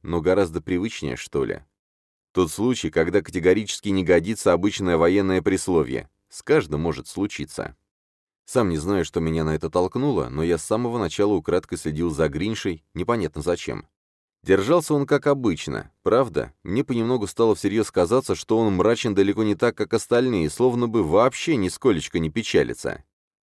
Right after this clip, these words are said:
Вообще-то это было чисто по-человечески понятно. Они с Колей с некоторых пор стали соперниками в борьбе за благосклонность Аглая, а с недавнего времени стали натуральными смертельными врагами.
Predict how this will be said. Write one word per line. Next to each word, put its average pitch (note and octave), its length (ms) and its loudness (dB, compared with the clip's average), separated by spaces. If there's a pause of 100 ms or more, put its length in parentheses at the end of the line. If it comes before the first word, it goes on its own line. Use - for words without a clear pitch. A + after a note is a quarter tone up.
(100)
Вообще-то C#3+ 380 0
это F#2+ 120 0
было G#2+ 220 0
чисто - 280 -8
по-человечески G#2 640 0
понятно. F#2+ 680 -4
Они A#2 220 0
с - 100 -6
Колей C#3+ 220 2
с - 80 -8
некоторых A2+ 440 0
пор A2 220 0
стали F2+ 300 2
соперниками D#2+ 640 2
в C2+ 100 -4
борьбе D#2 400 2
за D2 200 2
благосклонность D#2+ 1000 0
Аглая, D2+ 680 2
а C#2+ 100 -8
с - 80 -8
недавнего D2 460 0
времени C#2 340 -2
стали D2 300 -2
натуральными D#2+ 560 2
смертельными D2+ 580 -2
врагами. B1+ 600 -2